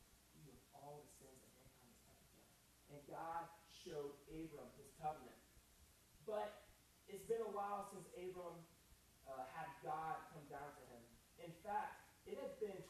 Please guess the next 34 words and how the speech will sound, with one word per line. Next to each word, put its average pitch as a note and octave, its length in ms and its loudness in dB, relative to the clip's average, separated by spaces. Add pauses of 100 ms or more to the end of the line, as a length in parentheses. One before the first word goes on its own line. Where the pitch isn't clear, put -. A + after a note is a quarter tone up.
twenty-five G#3+ 540 0
years G#3+ 180 4 (400)
since - 220 -2 (340)
the F3+ 160 -2
initial F#3+ 400 -2
promise F3+ 560 -4
of E3+ 160 -2
the D#3+ 120 -8 (120)
covenant F3 320 -2 (440)
to D3+ 120 -10
Abram, C3+ 400 -4 (400)
to C#3+ 80 -2
Abram. C#3+ 480 -6 (560)
The E3+ 80 -2
last A3+ 260 4
time A3 240 0
we G#3+ 80 0
are F#3+ 220 -2
told G#3 180 4
that - 140 -6
the F3+ 100 -8
Lord F#3 300 -2
communicated D#3 640 -4
with C#3+ 160 -6
Abram C#3 380 -4 (340)
directly F#3+ 380 0
was F#3+ 160 -4
more G#3 160 4
than E3+ 160 0 (160)
thirteen G#3 640 2
years F#3+ 240 -6
before E3+ 560 -6
this D#3+ 240 -2 (160)
passage. - 480 -2